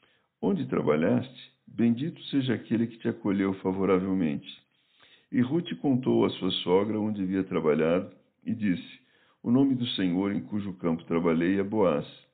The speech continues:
Então Noemi disse à sua nora: "Bendito seja ele do Senhor, que ainda não tem deixado a sua benevolência nem para com os vivos, nem para os mortos." Disse-lhe mais Noemi: "Esse homem é nosso parente chegado e um dentre os nossos resgatadores."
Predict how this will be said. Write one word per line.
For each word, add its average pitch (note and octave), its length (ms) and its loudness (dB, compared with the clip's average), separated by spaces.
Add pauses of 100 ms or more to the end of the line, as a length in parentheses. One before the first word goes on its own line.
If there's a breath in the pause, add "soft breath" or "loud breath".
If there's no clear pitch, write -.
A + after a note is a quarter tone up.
(240)
Então D3+ 320 0
Noemi A#2 440 2
disse G#2+ 340 -4
à G2+ 40 -6
sua G2 220 -4
nora: D#2 340 0
"Bendito G#2+ 500 -4
seja G2+ 380 -2
ele F#2 300 2
do G2 140 -8
Senhor, D#2+ 600 -4 (540 soft breath)
que - 460 0
ainda B2+ 680 2
não G2+ 240 0
tem G2+ 240 -2
deixado F2+ 560 2
a F2+ 40 2
sua F#2+ 240 -4
benevolência F2 800 -2
nem G2 200 0
para F#2 320 2
com F2+ 220 -4
os E2 160 -4
vivos, A#2 500 -2 (320 soft breath)
nem F#2+ 160 0
para G2 240 -2
os F#2+ 120 -4
mortos." D2+ 580 -4 (640 soft breath)
Disse-lhe C3 400 2
mais G2+ 380 2
Noemi: F2+ 440 0 (480 soft breath)
"Esse A2+ 280 -2
homem C#3 340 4
é B2 80 4
nosso A#2+ 300 0
parente G2 400 0
chegado F2 600 2
e F2 140 -2
um A2+ 100 0
dentre G2+ 380 -2
os F#2 140 -10
nossos F2 400 -4
resgatadores." F2 880 -4